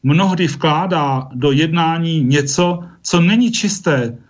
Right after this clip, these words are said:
co je svým způsobem nazvat je možné vychytralé. Takže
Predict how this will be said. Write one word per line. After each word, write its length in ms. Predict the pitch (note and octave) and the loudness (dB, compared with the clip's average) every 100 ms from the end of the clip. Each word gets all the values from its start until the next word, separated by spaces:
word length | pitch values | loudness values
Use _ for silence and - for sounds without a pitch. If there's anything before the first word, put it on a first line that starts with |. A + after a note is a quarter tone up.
| _ _ - | _ _ -12
co 200 | - F3 | 0 2
je 420 | F3+ F3 E3+ B2+ | 2 0 -2 -4
svým 440 | - - - F3 | -8 -6 0 2
způsobem 640 | D3 - F3+ F#3+ G3 F#3 E3+ | 2 -2 -2 0 2 2 2
nazvat 640 | E3+ - F3 E3+ - D#3+ | 0 -2 0 -2 -2 -2
je 100 | E3 | 0
možné 400 | E3+ D#3+ F3+ E3+ | 0 0 0 0
vychytralé. 800 | F3+ - A#3 - D#3 C3 A2 G#2 - _ _ _ _ _ - | 0 0 -2 0 -2 -2 -4 -10 -20 _ _ _ _ _ -6
Takže 640 | C#3 C#3 D#3+ E3+ - | 0 2 2 0 -2